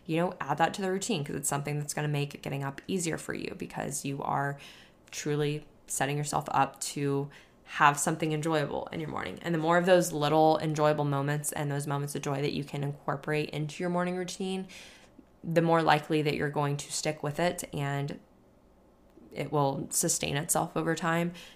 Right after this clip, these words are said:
because, you know, you've integrated something that you enjoy into it and you've made it an enjoyable experience for yourself rather than something that you dread. It doesn't have to be something you dread. I think people think of early mornings and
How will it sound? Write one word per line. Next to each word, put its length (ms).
because, 560
you 120
know, 100
you've 260
integrated 480
something 260
that 100
you 120
enjoy 320
into 240
it 60
and 100
you've 100
made 200
it 100
an 100
enjoyable 440
experience 440
for 100
yourself 400
rather 220
than 160
something 320
that 140
you 80
dread. 360
It 180
doesn't 300
have 260
to 80
be 120
something 400
you 80
dread. 240
I 60
think 220
people 240
think 260
of 100
early 240
mornings 640
and 320